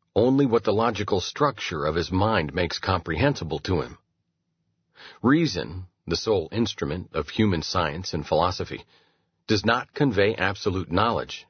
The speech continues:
and final wisdom. It is vain to speculate about ultimate things. What appears to man's inquiry as an ultimate given,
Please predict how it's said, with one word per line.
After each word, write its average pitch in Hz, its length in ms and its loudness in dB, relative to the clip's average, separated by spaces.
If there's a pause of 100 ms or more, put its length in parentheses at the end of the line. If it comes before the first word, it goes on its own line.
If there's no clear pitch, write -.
and 82 220 -2
final 80 400 0
wisdom. 95 420 -2 (1000)
It 107 120 4
is 104 120 2
vain 147 380 2
to 123 100 0
speculate 95 580 0
about 104 360 2
ultimate 110 460 2
things. 110 500 0 (1040)
What 123 120 4
appears 170 420 2
to 117 100 0
man's 113 320 2
inquiry 110 720 0
as 90 180 0
an 90 140 -4
ultimate 95 520 0
given, 110 360 0